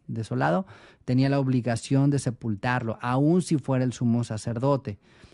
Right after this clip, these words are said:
Entonces, bueno, esto nos habla de la importancia que se le da al cuerpo, aún de una persona que no, de un fallecido, ¿sí? Bueno, eh, habitualmente se busca también que el ataúd sea sencillo, ¿sí? Y de madera, como algo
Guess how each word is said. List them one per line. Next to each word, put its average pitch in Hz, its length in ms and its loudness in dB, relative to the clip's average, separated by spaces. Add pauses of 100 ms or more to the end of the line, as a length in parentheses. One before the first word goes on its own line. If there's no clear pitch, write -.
(120)
Entonces, 120 420 -4
bueno, 120 220 0
esto 143 140 -2
nos 135 180 2
habla 135 140 0
de 127 40 0
la 131 60 2
importancia 143 720 0 (360)
que 127 160 -2
se 127 160 -4
le 123 140 -2
da 135 100 -2
al 147 140 -4
cuerpo, 147 720 -4
aún 131 340 0
de 180 60 0
una 165 260 0
persona 151 460 -2
que 123 180 -6
no, 117 440 -4 (680)
de 123 160 4
un 127 100 4
fallecido, 120 560 0
¿sí? 147 200 -4 (500)
Bueno, 110 400 0 (220)
eh, 135 200 -2
habitualmente 165 920 2
se 135 160 -2
busca 139 400 -4
también 143 380 0
que 160 80 -4
el 147 100 -4
ataúd 135 360 -2
sea 135 240 -2
sencillo, 131 680 0 (520)
¿sí? 135 420 -4
Y 120 220 0
de 127 160 2
madera, 131 600 2
como 123 440 0
algo 160 360 -6